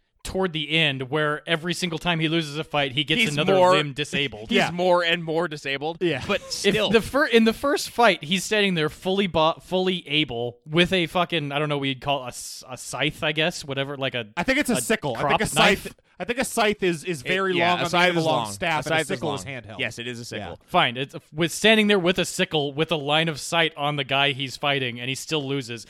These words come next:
Speaker 2: That
Speaker 1: If you lose that
Speaker 2: sequence
Speaker 1: fight, you're gonna lose all the other
Speaker 2: That,
Speaker 1: fights.
Speaker 2: I don't know. Pull. I mean, not necessarily, Mark. Like, he could have just pulled a gun, pulled
Speaker 3: Well,
Speaker 2: an Indiana
Speaker 3: okay.
Speaker 2: Jones, and been like,
Speaker 3: But if
Speaker 2: "Man."
Speaker 3: you lose that fight in the way he lost that fight, you have no chance in any future fight.
Speaker 2: in any future hand-to-hand combat.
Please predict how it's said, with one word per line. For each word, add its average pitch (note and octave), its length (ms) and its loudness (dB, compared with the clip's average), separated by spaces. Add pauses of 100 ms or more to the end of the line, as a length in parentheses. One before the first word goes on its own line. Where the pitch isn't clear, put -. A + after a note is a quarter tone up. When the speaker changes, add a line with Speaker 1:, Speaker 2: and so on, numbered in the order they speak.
Speaker 2:
That A3+ 200 6
Speaker 1:
If F#3 40 2
you A3+ 80 2
lose A#3+ 220 4
that G3+ 60 6 (120)
Speaker 2:
sequence - 0 -
Speaker 1:
fight, D#3+ 140 2
you're E3 100 0
gonna G3 120 4
lose F#3 220 8
all E3 200 2
the D3+ 80 2
other C3+ 140 -2
Speaker 2:
That, - 60 -20
Speaker 1:
fights. E3 400 -2
Speaker 2:
I C4 100 -2
don't A3+ 120 0
know. G3+ 140 4
Pull. A3+ 320 2
I F#3 100 2
mean, G3+ 200 -2 (380)
not G3 280 2
necessarily, C#3+ 560 -2
Mark. G#2+ 260 -6
Like, B2+ 140 -10
he B2+ 60 -20
could D3 120 -6
have D3 60 -4
just C3 160 -10
pulled C#3+ 180 -6
a A#2+ 40 -12
gun, A2+ 500 -4
pulled G#3+ 80 0
Speaker 3:
Well, C4+ 100 6
Speaker 2:
an C#3+ 60 -8
Indiana D3 400 2
Speaker 3:
okay. D3+ 60 -2
Speaker 2:
Jones, C#3 380 -4
and C3 120 -14
been B2+ 80 -10
like, - 20 -12
Speaker 3:
But A3 120 6
if A3 100 2
Speaker 2:
"Man." G3 100 2
Speaker 3:
you G#3+ 100 6
lose A#3+ 280 6
that A3+ 180 2
fight G#3 220 4
in G3 160 -2
the F#3 80 4
way F#3 180 4
he G#3 240 -2
lost D#3+ 320 0
that C#3+ 220 -4
fight, B2+ 340 -4 (280)
you F#3+ 120 4
have G3 140 2
no G#3 160 6
chance F#3+ 340 2
in F#3+ 140 2
any F#3 240 0
future D3+ 400 -4
fight. G#3+ 160 -2
Speaker 2:
in G#3 60 0
any G3+ 240 2
future G3 400 0
hand-to-hand D#3 1080 -4
combat. A2+ 640 -8